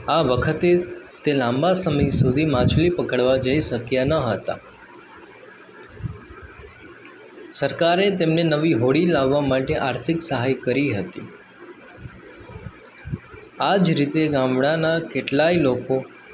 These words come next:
દૂધ, શાકભાજી કે અન્ય સામગ્રી ગામડામાંથી પાસેના શહેરમાં જઈ તેનું વેચાણ કરી જીવન નિર્વાહ કરે છે.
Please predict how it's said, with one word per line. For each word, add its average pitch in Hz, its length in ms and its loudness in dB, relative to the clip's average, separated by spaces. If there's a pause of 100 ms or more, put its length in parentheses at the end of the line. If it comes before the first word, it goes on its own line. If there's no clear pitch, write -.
(1000)
દૂધ, 180 280 4
શાકભાજી 143 800 0
કે 196 160 -2
અન્ય 156 280 2
સામગ્રી 170 600 0
ગામડામાંથી 143 840 0
પાસેના 139 580 0
શહેરમાં 143 640 0
જઈ 120 260 0 (1600)
તેનું 139 220 2
વેચાણ 160 440 2
કરી 147 360 0
જીવન 135 300 0
નિર્વાહ 143 500 2
કરે 120 400 0
છે. 95 280 -6